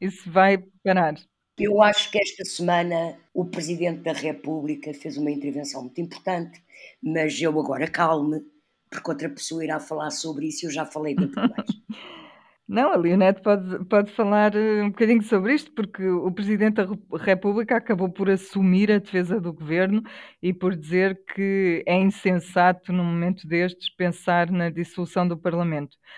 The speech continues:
Speaker 1: Ele disse, "Não há mei-, não há meios caminhos, o caminho é o governo melhorar a sua governação e a oposição continuar a fazer o seu caminho cada vez mais contundente."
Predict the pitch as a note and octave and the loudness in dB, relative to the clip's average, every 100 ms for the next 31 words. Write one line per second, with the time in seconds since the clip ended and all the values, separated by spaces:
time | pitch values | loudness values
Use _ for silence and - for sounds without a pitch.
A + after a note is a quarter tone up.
0 | - _ F#3 G#3 F#3+ E3 - - - G3+ | -20 _ 0 2 2 -2 -6 -12 0 4
1 | G#3+ F3+ F3 F3 F#3 G3 F#3+ G#3+ G#3 A#3 | 6 4 4 4 2 2 4 8 8 8
2 | A3+ G#3+ A3+ F#3+ F3+ F3+ G#3+ - - G3 | 4 2 2 4 4 2 0 -6 -6 -4
3 | F3+ G#3 G#3+ G#3+ G3+ F#3 F#3 G3 G3+ G#3 | 4 6 6 6 4 2 0 2 4 4
4 | G3 F#3+ F#3+ F3+ F3+ - A#3+ A3 G3+ F3+ | 4 4 4 4 0 -2 -2 0 -4 -2
5 | F#3 G3+ - G3 A3+ - - _ F3+ G3 | -2 0 2 2 2 -4 -18 _ 2 4
6 | G3 F3+ F#3 F3+ G3+ G3 G3+ G3+ G3 G3 | 4 0 -4 0 2 2 2 0 0 0
7 | F#3 F3+ F#3+ F#3 G3+ F3+ F3 - G#3 G#3 | 2 4 2 -2 -2 0 0 0 0 2
8 | F#3 F#3 F#3+ F#3 - F#3+ F#3 F3 G3 G3 | 4 4 2 0 0 0 2 0 0 2
9 | F3+ - F#3 F#3 - F3+ D#3 D3+ C#3+ - | 0 0 -2 -2 0 0 0 -4 -8 -14
10 | _ | _